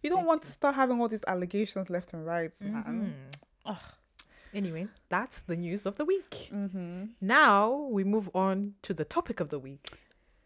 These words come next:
Speaker 2: The real reason we have gathered here today, we have
Speaker 1: Mm-hmm.
Speaker 2: gathered all of you here today. We're talking about climate.
Speaker 1: Again.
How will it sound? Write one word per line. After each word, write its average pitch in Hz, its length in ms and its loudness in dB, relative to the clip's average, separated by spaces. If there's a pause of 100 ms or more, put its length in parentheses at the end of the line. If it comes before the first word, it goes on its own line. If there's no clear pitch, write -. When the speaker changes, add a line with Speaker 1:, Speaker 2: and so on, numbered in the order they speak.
(280)
Speaker 2:
The 156 80 -4
real 254 200 0
reason 202 380 2
we 170 80 0
have 143 220 -6
gathered 180 300 -2
here 160 180 -2
today, 139 500 -10 (160)
we 170 100 -14
have 180 80 -8
Speaker 1:
Mm-hmm. 202 40 -4 (160)
Speaker 2:
gathered 190 180 -2
all 170 180 -4
of 160 120 -4
you 151 100 -6
here 143 160 -8
today. 139 460 -14 (580)
We're 202 160 2
talking 220 220 0
about 147 460 0 (140)
climate. 127 640 -8
Speaker 1:
Again. 202 760 4